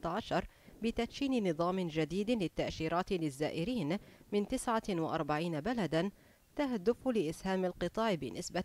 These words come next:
عشرة في المائة من الناتج المحلي الإجمالي بحلول ألفين وثلاثين.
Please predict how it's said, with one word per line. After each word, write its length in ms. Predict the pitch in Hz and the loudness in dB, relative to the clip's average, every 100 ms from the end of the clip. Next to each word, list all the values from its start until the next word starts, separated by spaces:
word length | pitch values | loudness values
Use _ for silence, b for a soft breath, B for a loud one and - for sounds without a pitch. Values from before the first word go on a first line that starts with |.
| 185 | -2
عشرة 420 | 151 165 - 160 | -2 -2 0 0
في 140 | 151 | 0
المائة 300 | 226 226 226 | -2 0 0
من 180 | 233 185 | 2 0
الناتج 460 | 143 156 165 160 156 | 0 0 -2 -2 0
المحلي 540 | 151 151 - 165 175 | 0 -2 -2 0 0
الإجمالي 800 | 147 151 143 160 190 262 143 170 B B B B | 0 -2 -2 -2 0 0 0 -2 B B B B
بحلول 440 | 277 277 269 247 | -2 2 4 4
ألفين 500 | 180 156 147 175 175 | 4 2 0 0 0
وثلاثين. 840 | 151 147 147 151 214 160 135 143 | 0 0 0 0 0 0 -2 -2